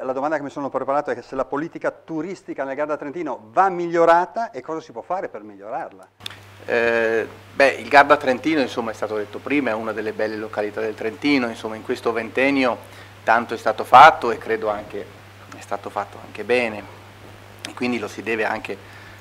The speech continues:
Speaker 2: eh, dire grazie a chi ha amministrato e chi amministra quotidianamente appunto la politica turistica, i comuni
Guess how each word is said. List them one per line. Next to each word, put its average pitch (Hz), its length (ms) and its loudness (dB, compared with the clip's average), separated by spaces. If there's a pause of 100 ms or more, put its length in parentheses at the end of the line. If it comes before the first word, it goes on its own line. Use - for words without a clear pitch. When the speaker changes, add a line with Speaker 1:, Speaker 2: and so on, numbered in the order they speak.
Speaker 2:
eh, - 220 -16
dire 110 220 -8
grazie 127 400 6
a 107 40 -2
chi 113 140 -6
ha 107 40 -2
amministrato 127 680 6
e 113 80 -4
chi - 160 -6
amministra 120 480 -4
quotidianamente 113 720 -6
appunto 117 320 -8
la 110 80 -2
politica 113 400 -8
turistica, 139 760 -6
i 113 220 -8
comuni 135 640 -2